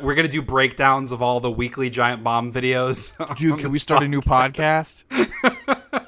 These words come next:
Speaker 1: <laughs>
Speaker 2: I would
Speaker 1: I bet
Speaker 2: love
Speaker 1: you there
Speaker 2: that.
Speaker 1: is a podcast like that already.
Speaker 2: I would love
Speaker 1: I don't,
Speaker 2: that.
Speaker 1: I don't watch nearly enough Giant Bomb stuff. I don't have the time, man. They put out so much content.
Speaker 2: Yeah, I find a way.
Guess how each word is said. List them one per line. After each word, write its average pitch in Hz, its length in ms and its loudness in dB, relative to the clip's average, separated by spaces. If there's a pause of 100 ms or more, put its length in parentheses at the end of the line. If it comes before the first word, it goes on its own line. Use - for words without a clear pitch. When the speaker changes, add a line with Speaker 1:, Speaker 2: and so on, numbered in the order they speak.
Speaker 1:
<laughs> 269 340 -8
Speaker 2:
I 160 80 0
would 165 80 8
Speaker 1:
I 160 60 6
bet 151 80 -2
Speaker 2:
love 160 320 6
Speaker 1:
you 139 80 -4
there 135 140 4
Speaker 2:
that. 135 60 4
Speaker 1:
is 127 120 -2
a 127 40 0
podcast 117 680 0
like 107 200 -10
that 104 120 -14
already. 101 220 -10
Speaker 2:
I 170 100 -2
would 170 240 0
love 170 320 4
Speaker 1:
I 156 40 6
don't, 160 140 4
Speaker 2:
that. 107 300 -2 (280)
Speaker 1:
I 135 100 0
don't 143 120 0
watch 131 240 0
nearly 117 320 -6
enough 104 220 -6
Giant 104 220 -8
Bomb 101 160 -14
stuff. 110 180 -10
I 123 80 -6
don't 208 120 0
have 127 120 0
the 110 60 -12
time, 127 420 -6
man. 101 160 -14
They 127 100 -6
put 165 160 -4
out 113 160 -4
so 139 400 -8
much 117 300 -8
content. 101 520 -10 (140)
Speaker 2:
Yeah, 92 320 -8 (340)
I 131 120 2
find 107 320 -4
a 95 80 -4
way. 90 380 -6